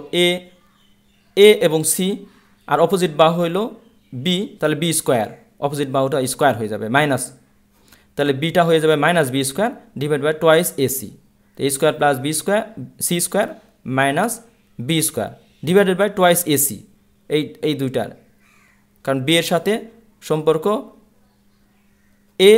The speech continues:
এবং সি, আর যেহেতু তার বিপরীত বি, তাহলে বিটা মাইনাস হয়ে যাবে। এটা মনে রাখার জন্য আমরা এখন মান বসিয়ে দিয়েছি।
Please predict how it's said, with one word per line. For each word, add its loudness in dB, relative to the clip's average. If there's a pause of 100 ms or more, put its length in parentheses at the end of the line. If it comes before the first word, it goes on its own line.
(180)
এবং 0
সি, -4 (1080)
আর 2 (340)
যেহেতু 4
তার 4
বিপরীত 0 (100)
বি, -4 (300)
তাহলে -4
বিটা -4
মাইনাস -4
হয়ে -8
যাবে। -8
এটা -4
মনে -2
রাখার -4
জন্য -10 (1080)
আমরা 2
এখন 0
মান 2
বসিয়ে 2
দিয়েছি। 2